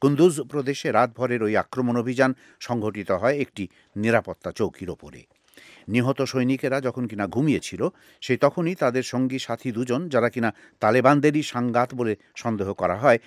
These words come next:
তারাই ওই হত্যাকাণ্ড ঘটায়। আঞ্চলিক পুলিশ কমান্ডার শের আজিজ কামাওয়াল সাংবাদিকদের তেমনটি জানিয়েছেন। তবে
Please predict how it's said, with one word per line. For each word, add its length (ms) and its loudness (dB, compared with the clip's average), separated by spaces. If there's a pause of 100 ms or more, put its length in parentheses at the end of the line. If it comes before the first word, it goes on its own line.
(240)
তারাই 340 0
ওই 160 0
হত্যাকাণ্ড 540 -10
ঘটায়। 380 -12 (500)
আঞ্চলিক 440 0
পুলিশ 280 -2
কমান্ডার 400 -4 (100)
শের 300 0
আজিজ 540 -2 (300)
কামাওয়াল 640 2
সাংবাদিকদের 680 -6 (340)
তেমনটি 480 -2
জানিয়েছেন। 400 -4
তবে 200 4